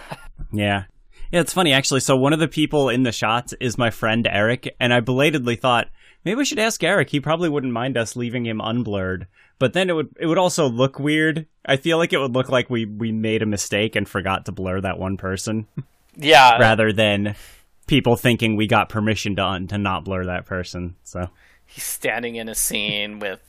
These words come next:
Speaker 1: oh. Yeah, <laughs> yeah.
Speaker 2: Yeah, 'cause those pictures are just from, like, a trip I took.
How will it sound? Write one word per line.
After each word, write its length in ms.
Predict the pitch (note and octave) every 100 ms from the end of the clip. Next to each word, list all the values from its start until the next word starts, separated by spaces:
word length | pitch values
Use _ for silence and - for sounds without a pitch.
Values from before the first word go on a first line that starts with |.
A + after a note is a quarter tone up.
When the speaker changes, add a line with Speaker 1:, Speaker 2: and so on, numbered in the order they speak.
| _
Speaker 1:
oh. 680 | - C3 B2 G#2+ G2+ F#2+ - - _ _ _ _ - -
Yeah, 320 | - E3 D#3 - _
<laughs> 160 | _
yeah. 320 | F3 D#3 - - - - - A#2 - _ - - -
Speaker 2:
Yeah, 160 | C3+ A#2+
'cause 80 | -
those 180 | E3
pictures 320 | - - D3 A#2
are 80 |
just 260 | G#2 A2+ -
from, 140 | A#2+
like, 240 | G#2 G2 - _ -
a 60 |
trip 300 | - - B2+
I 120 | G2+
took. 440 | G#2 - A2+ -